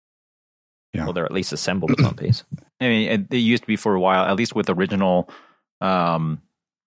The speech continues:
Speaker 3: like, with original X X one stuff, um, you did have some aftermarket companies that were offering
Speaker 2: Mm-hmm.
Speaker 3: replaceable or re-,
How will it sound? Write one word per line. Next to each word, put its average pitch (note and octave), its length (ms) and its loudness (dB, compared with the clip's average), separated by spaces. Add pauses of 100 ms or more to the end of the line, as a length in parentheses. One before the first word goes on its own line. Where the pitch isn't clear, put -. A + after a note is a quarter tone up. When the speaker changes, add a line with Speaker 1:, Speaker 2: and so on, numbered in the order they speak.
(300)
Speaker 3:
like, - 140 0
with G2+ 120 2
original F#2+ 340 2
X - 200 -2
X F2 180 -2
one F2 380 -2
stuff, B2+ 400 0 (460)
um, F#2 320 0
you F#2+ 160 2
did G2 180 2
have F#2 320 0
some - 180 -4
aftermarket E2 600 -2
companies E2 340 -6
that D#2 160 -4
were D#2+ 160 -4
offering E2 500 -2
Speaker 2:
Mm-hmm. G2 220 -4 (300)
Speaker 3:
replaceable F2 800 0 (440)
or G2 120 0
re-, G2 140 0